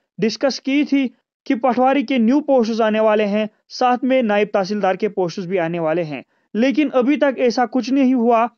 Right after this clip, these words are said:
अभी तक इनके पोस्ट्स नहीं आए हुए हैं। पिछली बार भी हमने एक आरटीआई फाइल किया था जेकेएसएसबी को, उन्होंने उसमें मेंशन किया, फिलहाल नायब तहसीलदार का कोई भी पोस्ट रेफर नहीं हुआ है। तो इस वीडियो में हम यहाँ पर डिस्कस करेंगे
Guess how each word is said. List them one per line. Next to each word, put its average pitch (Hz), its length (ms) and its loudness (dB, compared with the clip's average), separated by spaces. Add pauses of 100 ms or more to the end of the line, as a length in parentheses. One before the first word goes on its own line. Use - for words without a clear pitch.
(260)
अभी 247 220 2
तक 269 200 -2
इनके 233 260 -2
पोस्ट्स 208 440 -2
नहीं 196 240 -2
आए 180 200 2
हुए 170 180 -2
हैं। 160 300 -6 (280)
पिछली 240 260 -2
बार 262 260 2
भी 269 100 0
हमने 262 300 0
एक 233 280 0
आरटीआई 233 440 0
फाइल 233 340 0
किया 240 220 0
था 208 280 0 (580)
जेकेएसएसबी 240 680 0
को, 262 300 0 (180)
उन्होंने 294 360 2
उसमें 254 280 0
मेंशन 226 420 0
किया, 226 320 0 (180)
फिलहाल 277 320 2
नायब 220 300 2
तहसीलदार 233 480 0
का 233 160 2
कोई 240 280 0
भी 269 120 0
पोस्ट 214 380 0
रेफर 190 380 -2
नहीं 196 320 0
हुआ 196 300 2
है। 170 220 -4 (420)
तो 294 160 2
इस 254 200 0
वीडियो 302 240 2
में 294 120 0
हम 262 240 0
यहाँ 226 160 0
पर 226 200 0
डिस्कस 196 400 -4
करेंगे 196 520 -4